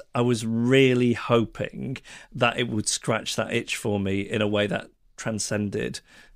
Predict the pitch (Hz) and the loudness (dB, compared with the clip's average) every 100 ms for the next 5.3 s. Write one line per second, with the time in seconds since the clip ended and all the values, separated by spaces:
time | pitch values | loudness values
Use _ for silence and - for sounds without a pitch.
0 | - 131 - 110 101 - 101 - 110 117 | -6 -4 0 -2 -2 -2 -2 -2 -4 -2
1 | 113 - - 127 113 117 - - 110 98 | -4 -6 -2 0 0 -4 -6 0 2 2
2 | 95 - - - - 135 135 127 143 139 | -4 -10 -20 -10 2 2 2 0 0 0
3 | 127 127 117 120 113 123 120 117 110 110 | 0 -2 0 0 4 4 6 4 2 2
4 | 104 110 107 110 107 - - - - - | 2 2 2 2 0 -4 -6 -6 -6 -12
5 | - 131 135 | -12 -10 -10